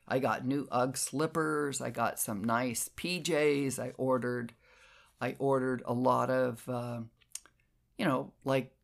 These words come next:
soft shirts with buttons because I knew I would be wearing them when I'd go to the doctor instead of pulling things over my head.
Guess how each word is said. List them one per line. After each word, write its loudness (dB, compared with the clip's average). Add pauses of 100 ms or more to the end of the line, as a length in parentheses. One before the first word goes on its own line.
(120)
soft 8
shirts 2
with -6
buttons 4
because -8
I 0
knew 0
I 4
would -2
be -4
wearing 0
them 2
when 2
I'd -6
go 0
to -2
the -4
doctor 0
instead -4
of -8
pulling -6
things -4
over -2
my 0
head. -4